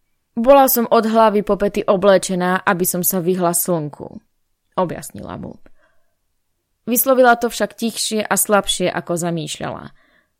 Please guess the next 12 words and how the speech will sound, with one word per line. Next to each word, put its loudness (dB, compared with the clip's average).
Boli 2
to 0
prvé -2
slová, -4
ktoré -4
mu -2
adresovala, -6
odkedy -6
ju -8
zmlátil -6
ako -12
psa. -12